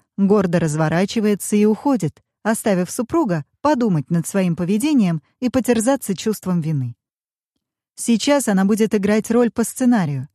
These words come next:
Сначала обида, возможно, слёзы, потом дождётся, пока супруг придёт с покаянием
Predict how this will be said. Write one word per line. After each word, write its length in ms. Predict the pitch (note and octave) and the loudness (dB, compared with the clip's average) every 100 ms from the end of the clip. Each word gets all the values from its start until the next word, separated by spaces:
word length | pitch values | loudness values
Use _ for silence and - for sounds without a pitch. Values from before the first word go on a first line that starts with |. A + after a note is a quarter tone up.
| _ | _
Сначала 580 | - - A#3 - F#3 D3+ | -6 0 2 2 -2 -2
обида, 420 | C#3 C3+ A3+ B3+ | -2 0 2 2
возможно, 520 | A3+ D#3+ E3 D#3+ C3+ D3+ | 0 0 0 0 -2 -4
слёзы, 480 | - F#3 G#3+ G#3+ A#3 _ _ _ - | -2 0 0 -2 -6 _ _ _ -2
потом 320 | A#3+ D#4+ D#4+ | 0 2 4
дождётся, 500 | G#3+ G3 G#3+ C4 - | 4 2 0 0 -2
пока 260 | G3+ G3 G3+ | -4 -2 -2
супруг 460 | - G#3 A3+ G#3 | -2 -2 -2 -4
придёт 380 | - F#3+ E3+ F3 | -2 -2 0 -2
с 60 | - | -2
покаянием 720 | F3+ E3 D#3 D#3+ G#3+ A#3 A#3+ | -6 -4 -2 0 2 4 2